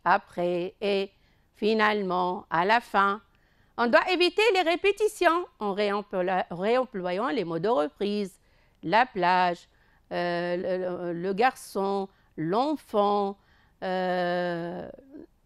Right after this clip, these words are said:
donc des mots de répétition, on doit les éviter en utilisant, je répète, des mots de reprise. Utilisez le vocabulaire approprié à la situation.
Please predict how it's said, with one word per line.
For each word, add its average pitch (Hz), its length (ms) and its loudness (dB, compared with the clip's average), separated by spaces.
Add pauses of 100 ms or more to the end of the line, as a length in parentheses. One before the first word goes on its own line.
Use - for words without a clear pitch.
donc 175 320 0
des 226 120 -2
mots 240 300 -2 (1200)
de 180 100 -4
répétition, 196 800 -4 (220)
on 180 140 -12
doit 175 240 -2
les 165 180 -4
éviter 202 460 -8 (580)
en 180 120 -4
utilisant, 175 580 -4
je 185 80 -10
répète, 185 400 -4
des 170 80 -4
mots 226 160 -4
de 269 80 2
reprise. 175 560 -4 (640)
Utilisez 381 500 2
le 370 160 2
vocabulaire 330 500 2 (100)
approprié 330 600 0 (140)
à 262 80 4
la 262 120 0
situation. 247 760 -2